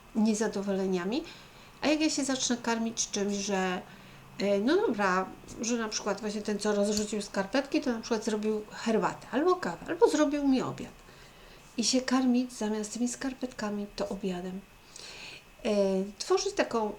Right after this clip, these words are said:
inną rzeczywistość, nie? E, nie jest to inna rzeczywistość, tylko skupiamy się na innych rzeczach. Na tych bardziej karmiących, e, na tym, na tych, które tworzą bezpieczeństwo,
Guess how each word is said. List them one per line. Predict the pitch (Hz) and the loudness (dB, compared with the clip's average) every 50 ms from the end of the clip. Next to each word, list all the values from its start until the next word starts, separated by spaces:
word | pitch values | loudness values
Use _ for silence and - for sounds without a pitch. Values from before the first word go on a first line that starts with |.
| - - - - | -12 -6 2 6
inną | 254 240 214 202 190 180 180 180 | 6 6 6 6 2 2 0 0
rzeczywistość, | 180 220 214 214 - 220 202 202 196 190 - - - 175 180 - - - - - 220 | 0 -2 -2 -2 -2 -2 -2 -4 -6 -6 -6 -6 -6 -6 -6 -6 -8 -8 -8 -4 0
nie? | 226 453 | 2 2
E, | 508 508 - - - - - - - - - - - - - - - - - - - - - - - - - - 196 196 196 190 196 202 196 196 - - - - - - - - - - - | 2 2 -2 -8 -20 -20 -20 -20 -20 -20 -20 -20 -20 -20 -20 -20 -20 -20 -20 -20 -20 -20 -20 -20 -20 -18 -8 -2 0 2 4 4 4 4 2 0 -4 -14 -20 -20 -20 -20 -20 -20 -18 -8 0
nie | - 240 226 220 | 2 4 4 4
jest | 208 202 - - | 4 2 2 0
to | 220 | 2
inna | - 247 240 220 202 190 | 4 4 4 6 4 2
rzeczywistość, | 190 208 196 - - 190 190 190 - 247 247 247 | 0 -2 -4 -6 -4 -4 -4 0 2 2 2 0
tylko | - - 247 | 0 -4 -4
skupiamy | - - - - - - 254 254 254 254 233 214 202 | -4 -4 -4 -8 -4 0 2 4 4 4 2 2 0
się | - 220 208 | 0 -2 -2
na | 190 185 180 | -2 -2 -2
innych | - 214 214 220 226 226 220 226 240 254 254 254 - | 0 0 0 0 0 0 0 0 0 -2 -2 -4 -8
rzeczach. | - - 214 208 - - 170 170 - - - - - - - - - - - - - - - - - | -10 -8 -8 -8 -8 -10 -10 -10 -12 -16 -20 -20 -20 -20 -18 -18 -18 -18 -18 -18 -20 -20 -14 -6 0
Na | 196 190 190 | 0 0 2
tych | 190 208 202 214 | 0 -2 -4 -4
bardziej | 208 208 202 196 202 208 - - 202 196 196 196 208 214 - - - - - - | -2 -2 -2 -2 -2 -4 -4 -2 0 0 0 0 -2 -6 -10 -14 -20 -20 -14 -8
karmiących, | - 185 185 190 190 196 202 208 226 226 - - 269 311 330 320 - - - - - - - - - - - - | -6 -4 -2 -2 -2 -2 -2 -2 -4 -4 -2 0 0 0 0 -2 -6 -16 -20 -20 -18 -18 -18 -20 -20 -18 -8 -4
e, | - 208 208 202 | 0 2 4 4
na | 196 196 196 196 | 4 2 0 0
tym, | 196 - 202 190 190 208 - 208 | -2 -2 -2 -2 -2 -2 -2 -2
na | 214 214 | -2 -2
tych, | 214 - 220 208 - - | -2 -4 -6 -8 -8 -14
które | - - - 220 214 | -8 -2 -2 -2 -2
tworzą | 214 - - - 233 233 240 240 233 226 214 | -2 -6 -4 0 2 2 2 2 2 0 -2
bezpieczeństwo, | 214 208 196 - - 208 196 196 - 202 190 185 185 - - - - 190 196 226 | -2 -2 -4 -4 -2 -4 -4 -2 0 -2 0 0 -2 -4 -8 -6 -4 -2 -2 -2